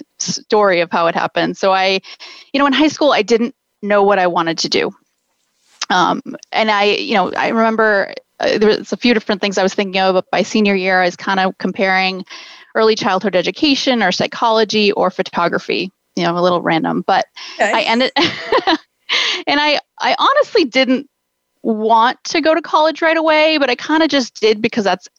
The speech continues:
Speaker 1: what everyone else was doing.
Speaker 2: Sure.
Speaker 1: So I ended up enrolling at White Pines College, which I guarantee probably no one knows where that is or what that is, but it was a teeny tiny art school.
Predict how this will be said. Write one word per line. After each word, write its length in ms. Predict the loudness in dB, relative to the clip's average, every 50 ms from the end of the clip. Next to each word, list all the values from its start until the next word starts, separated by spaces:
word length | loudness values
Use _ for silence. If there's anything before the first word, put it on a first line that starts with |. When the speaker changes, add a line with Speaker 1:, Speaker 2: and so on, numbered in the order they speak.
| _ _ 0
Speaker 1:
what 200 | 2 2 4 2
everyone 300 | 2 2 0 2 2 4
else 200 | 2 2 0 -2
was 140 | -4 -4
doing. 460 | -2 -2 -2 -2 -4 -6 -8 -10 -10 -8
Speaker 2:
Sure. 320 | -4 0 2 2 2 2 0 -4 -8 -12 -14 -14
Speaker 1:
So 480 | -6 -2 0 2 2 4 2 2 0 0
I 100 | -2 0
ended 240 | 0 -2 -2 0 0
up 160 | 0 0 0
enrolling 580 | -2 -2 0 0 0 2 2 2 2 0 -2 -2
at 260 | 0 0 2 0 0 0
White 200 | 0 -2 0 0
Pines 340 | -2 -2 0 0 -2 -2
College, 400 | -4 -4 -2 0 2 0 0 -2
which 160 | -4 -4 -2 -2
I 160 | -2 -2 -2
guarantee 580 | -2 -2 -2 0 0 0 0 -2 -2 -4 -4
probably 460 | -2 -4 -4 -2 -2 0 0 0 0 0
no 180 | 0 0 2
one 160 | 2 2 0
knows 380 | 0 0 -2 -2 -4 -8 -14 -20 _ _ _
where 340 | -12 -4 -2 0 2 2 2
that 220 | 2 0 0 0
is 280 | 0 2 2 0 0 -2
or 60 | -2
what 220 | 0 0 0 -2 -2 _
that 160 | -4 -2 0
is, 300 | 0 0 0 0 -2 -2 -2
but 120 | -2 0
it 40 | 2
was 140 | 0 0 -2
a 60 | -4 -8 -8
teeny 300 | -4 0 2 2 4 4
tiny 340 | 2 2 0 0 -2 -2 -2
art 200 | -2 -2 -2 -4
school. 440 | -6 -4 -2 0 2 2 0 0 -2